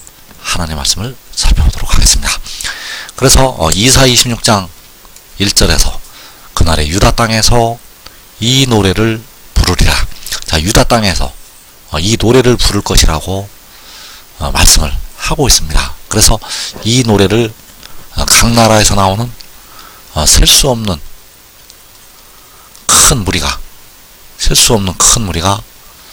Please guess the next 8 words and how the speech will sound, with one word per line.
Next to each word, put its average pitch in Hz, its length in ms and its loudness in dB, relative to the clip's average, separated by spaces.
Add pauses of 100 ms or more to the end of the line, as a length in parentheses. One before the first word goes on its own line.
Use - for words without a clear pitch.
(680)
어, 80 120 -2
이 95 200 2
노래를, 98 480 0 (680)
어, - 80 -4
유다 - 280 0
땅에서, - 460 -4 (1200)
어, 73 80 -12
부르게 - 480 2